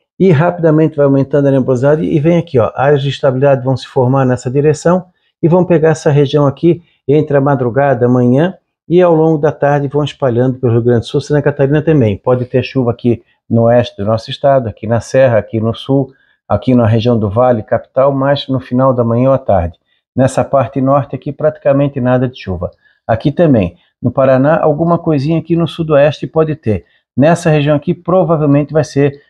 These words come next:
na sexta-feira, dia dezessete. Dia dezesseis, a chuva pega mais essa região aqui. Dia dezessete, pega toda essa área aqui e olha a quantidade de chuva. Não é assim, aquele chuvão, mas numa região que tá completamente encharcada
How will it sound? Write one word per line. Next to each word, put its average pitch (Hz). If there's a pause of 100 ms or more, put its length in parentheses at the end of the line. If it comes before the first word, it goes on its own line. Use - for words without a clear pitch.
(100)
na 131
sexta-feira, 127
dia 127
dezessete. 110
Dia 135
dezesseis, 156 (300)
a 139
chuva 156
pega 151
mais 139
essa 139
região 135
aqui. 95 (260)
Dia 123
dezessete, 127
pega 135
toda 147
essa 131
área 123
aqui 160 (220)
e 110
olha 147
a 147
quantidade 139
de 120
chuva. 92
Não 202
é 202
assim, 156 (320)
aquele -
chuvão, 120 (280)
mas 170
numa 175
região 135
que 117
tá 110
completamente 160
encharcada 117